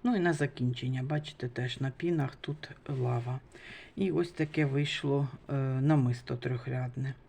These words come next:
Також давайте зараз подивимось, як воно виглядає на манікені.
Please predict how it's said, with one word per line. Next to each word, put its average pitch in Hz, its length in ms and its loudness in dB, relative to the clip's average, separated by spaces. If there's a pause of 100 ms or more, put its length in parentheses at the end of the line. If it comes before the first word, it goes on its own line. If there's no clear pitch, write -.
(760)
Також 127 360 -2
давайте 131 440 0
зараз 127 240 -2
подивимось, 185 720 0
як 127 240 -4
воно 143 360 2 (400)
виглядає 139 720 4
на 135 200 4
манікені. 127 760 0